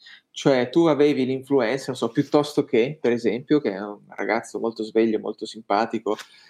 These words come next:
eccetera. Se lui faceva delle cose o lettere o basiche, se facevano delle cose con noi, magari avevamo un picco, piccolo picco di attenzione per quel post,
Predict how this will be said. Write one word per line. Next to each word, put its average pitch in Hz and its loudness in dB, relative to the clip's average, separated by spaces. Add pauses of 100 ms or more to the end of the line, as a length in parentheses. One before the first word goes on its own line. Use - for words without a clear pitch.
(120)
eccetera. 135 -2
Se - 0
lui 220 2
faceva 151 2
delle 123 2
cose 131 2
o 131 4
lettere 131 2
o 123 2
basiche, 113 0
se 127 -10
facevano 165 0
delle 131 2
cose 135 2
con 127 -2
noi, 120 0 (280)
magari 160 4
avevamo 139 2
un 135 -4 (400)
picco, 180 0
piccolo 143 2
picco 151 0
di 127 2
attenzione 123 0
per - -2
quel 113 2
post, - -2